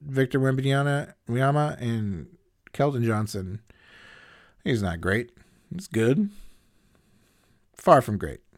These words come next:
So Portland, I think, is in a position to massively offer up something. And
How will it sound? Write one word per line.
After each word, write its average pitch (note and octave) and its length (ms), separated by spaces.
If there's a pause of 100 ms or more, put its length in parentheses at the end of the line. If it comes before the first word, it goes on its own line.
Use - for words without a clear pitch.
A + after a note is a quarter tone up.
(600)
So A#2 640
Portland, G3 360
I B2 80
think, A#2 380 (1200)
is A#2 380
in C#3+ 120
a C#3 40
position B2 460
to G#2 440 (240)
massively G#2+ 920 (540)
offer A2+ 340
up F#2+ 80
something. G2+ 480 (800)
And G#2+ 680